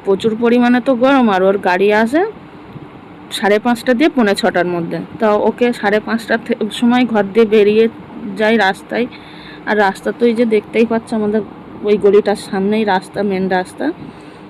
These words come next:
তো ওখানে গিয়ে দাঁড়াই, নিতেও রেডি হয়ে গেল। আর আমার সাড়ে চারটায় ওঠার কারণ হচ্ছে ও, আমি যদি তাড়াতাড়ি উঠে যাই তাহলে ও উঠে পড়বে, ওকে নইলে না ডাকতে, ডাকতে, ডাকতে, ডাকতে সে অনেক বেজে যায়।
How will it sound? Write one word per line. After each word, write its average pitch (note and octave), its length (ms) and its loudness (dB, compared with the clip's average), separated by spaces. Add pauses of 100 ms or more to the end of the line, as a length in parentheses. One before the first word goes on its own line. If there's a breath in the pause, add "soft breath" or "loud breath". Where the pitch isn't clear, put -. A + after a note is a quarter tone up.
(140)
তো - 60 -4 (180)
ওখানে G#3+ 280 0 (120)
গিয়ে A3+ 180 4
দাঁড়াই, G#3+ 380 2 (920 loud breath)
নিতেও G#3+ 460 4
রেডি G#3 320 4
হয়ে A3+ 320 4
গেল। A3 180 2
আর B3 160 2
আমার G3+ 240 2
সাড়ে G3+ 300 -6
চারটায় A#3+ 400 0
ওঠার B3 240 2
কারণ A#3 300 0
হচ্ছে C4+ 380 -2
ও, G#3 120 2 (500 loud breath)
আমি G3 260 0
যদি A#3+ 220 4
তাড়াতাড়ি C4 340 2
উঠে C#4 260 0
যাই D#4+ 180 2
তাহলে A3+ 300 2
ও A#3+ 100 4 (180)
উঠে F#3+ 240 0
পড়বে, F3 300 0 (480 loud breath)
ওকে F#3 220 0
নইলে A#3 300 2
না C4+ 140 6
ডাকতে, F#3 360 -2
ডাকতে, G#3+ 280 -2
ডাকতে, G#3 280 -2
ডাকতে A3+ 400 -4
সে C4 140 0 (380)
অনেক G#3+ 260 4
বেজে F3+ 240 2
যায়। E3+ 180 2